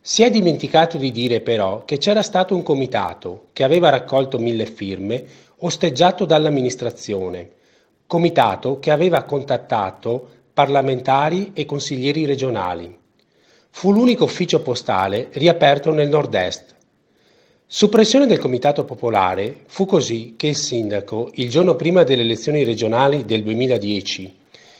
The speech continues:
in cui il professor Vendramini era candidato, a proporre la notizia di dare gratis il suo ufficio al piano terra della sede municipale.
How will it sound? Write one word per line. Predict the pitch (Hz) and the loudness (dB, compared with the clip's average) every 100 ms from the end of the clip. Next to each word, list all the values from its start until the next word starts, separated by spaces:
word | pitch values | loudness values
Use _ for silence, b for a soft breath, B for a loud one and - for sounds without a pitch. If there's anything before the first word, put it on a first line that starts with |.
| b | b
in | - 135 | -4 0
cui | 190 | 4
il | 196 | 4
professor | 160 - 123 165 | 4 -2 2 4
Vendramini | 147 123 117 117 131 120 113 | 4 2 0 0 0 0 -2
era | 135 139 | 2 2
candidato, | 127 120 110 110 113 104 - 98 - _ b b b b | 2 -2 -2 2 2 2 0 -6 -6 _ b b b b
a | 151 | 0
proporre | 185 180 220 214 165 | 2 4 6 6 6
la | 143 | 4
notizia | 135 123 117 107 - 139 156 - | 2 -2 -8 -10 -6 0 0 -2
di | - 127 | -12 -6
dare | 135 170 165 | 2 4 4
gratis | 127 123 110 107 104 - - | 2 4 4 0 -8 -10 -8
il | 127 | -8
suo | - 143 | -4 -6
ufficio | - 117 104 - 135 139 B B | -6 -10 -8 -4 -6 -6 B B
al | - 147 | -2 0
piano | 175 180 143 | 2 4 4
terra | - 113 110 139 | 2 0 2 2
della | 143 160 | 4 2
sede | 156 139 135 | 0 -2 0
municipale. | 135 135 139 - 127 101 90 87 82 | 0 -2 -4 -8 -6 -2 -2 -4 -8